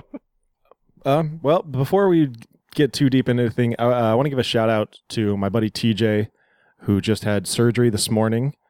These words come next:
Um, he was recently diagnosed with colon cancer, but luckily it sounds like they were able to get all of it.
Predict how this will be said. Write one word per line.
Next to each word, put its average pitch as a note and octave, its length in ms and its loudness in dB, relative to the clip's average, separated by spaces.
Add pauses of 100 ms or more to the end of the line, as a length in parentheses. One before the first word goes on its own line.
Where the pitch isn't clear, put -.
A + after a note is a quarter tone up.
(420)
Um, F#2+ 240 -2
he F#2+ 100 0
was F2 260 -2
recently F#2+ 280 -2
diagnosed F#2+ 500 -2
with - 140 -10
colon G2 320 -2
cancer, F2+ 520 -4 (640)
but F#2 220 -2
luckily G2+ 280 -4
it F#2 100 -2
sounds G2 260 -4
like G2 140 -2
they G2+ 100 0
were G2 100 0
able G2 200 -2
to - 100 -14
get F#2+ 180 -2
all G#2 240 0
of G2+ 100 -2
it. A2+ 220 0